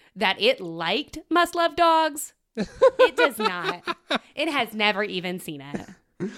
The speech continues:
Speaker 2: We had a great time at the rest-, local restaurant,
Speaker 1: <laughs>
Speaker 2: but it, Mount Kilauea needs to hit the gym.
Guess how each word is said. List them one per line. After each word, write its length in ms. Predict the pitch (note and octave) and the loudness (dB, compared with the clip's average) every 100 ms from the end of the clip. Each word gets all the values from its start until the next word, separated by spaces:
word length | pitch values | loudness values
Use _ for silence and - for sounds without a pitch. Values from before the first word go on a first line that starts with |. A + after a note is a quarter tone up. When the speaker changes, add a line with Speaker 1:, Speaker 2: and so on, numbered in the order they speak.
| - - | -8 0
Speaker 2:
We 140 | E3 | 4
had 160 | F#3+ B3+ | 4 4
a 100 | F#3 | 2
great 360 | A#2+ C3 C#3 - | 4 2 2 -2
time 440 | B2 G#2 A#2 B2 | -2 -2 -2 -2
at 100 | G#2+ | -4
the 100 | G2+ | -4
rest-, 280 | F#2+ G#2+ - C3+ | -4 -6 -8 -2
local 320 | B2 B2 G#2 | -2 0 -2
restaurant, 460 | A2 - E3 E3 E4 E4+ E4+ C#4+ | -2 -2 0 2 0 -2 -4 -6
Speaker 1:
<laughs> 300 | D4+ - - | -12 -14 -20
Speaker 2:
but 260 | D3+ D3+ D3+ | 0 4 4
it, 200 | F3+ D#3 | 4 0
Mount 300 | F3 C#4 F4+ | 2 2 2
Kilauea 520 | F4+ A#3+ F3 D#3+ C#3+ | 4 6 8 6 6
needs 200 | C3+ B2 | 2 -2
to 120 | A2 | -4
hit 180 | A2 A2+ | -4 -6
the 100 | F#2+ | -8
gym. 540 | F2 F#2+ E2+ B1+ - | -8 -6 -6 -8 -12